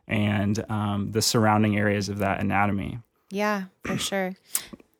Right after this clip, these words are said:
Speaker 2: Sorry. <laughs>
Speaker 1: <laughs>
Speaker 2: Um, it's like, it's like John fifteen with,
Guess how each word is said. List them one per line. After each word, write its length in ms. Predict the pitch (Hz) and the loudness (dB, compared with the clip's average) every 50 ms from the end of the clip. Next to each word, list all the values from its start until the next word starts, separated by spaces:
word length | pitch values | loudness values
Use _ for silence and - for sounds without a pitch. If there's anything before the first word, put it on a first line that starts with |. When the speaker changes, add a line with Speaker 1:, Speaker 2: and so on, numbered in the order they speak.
| _ _ _ _ _ _ _ _ _ _ _ _ _ _ _ | _ _ _ _ _ _ _ _ _ _ _ _ _ _ _
Speaker 2:
Sorry. 380 | - - - 190 185 180 185 - - | -6 0 2 2 2 2 0 0 4
<laughs> 0 | |
Speaker 1:
<laughs> 760 | - 123 - - 190 - 285 247 208 156 - - 254 - - | 4 4 8 10 10 10 12 12 10 10 10 6 2 6 10
Speaker 2:
Um, 320 | 240 240 240 240 226 196 - - | 10 12 12 12 10 8 6 6
it's 300 | 220 233 233 - - - | 8 8 8 6 4 4
like, 420 | 214 220 220 220 226 208 208 - _ _ _ _ - | 8 10 10 10 8 6 4 -2 _ _ _ _ 4
it's 260 | - 220 220 - - | 6 6 6 6 6
like 200 | 214 208 214 208 | 6 6 6 6
John 420 | - 214 202 202 196 196 190 190 196 | 6 6 6 8 6 6 4 2 2
fifteen 640 | - - 190 190 - - - - 202 202 190 180 175 | 2 2 0 0 0 -4 -2 2 2 2 2 2 0
with, 220 | - - 170 - | 0 -2 -2 -4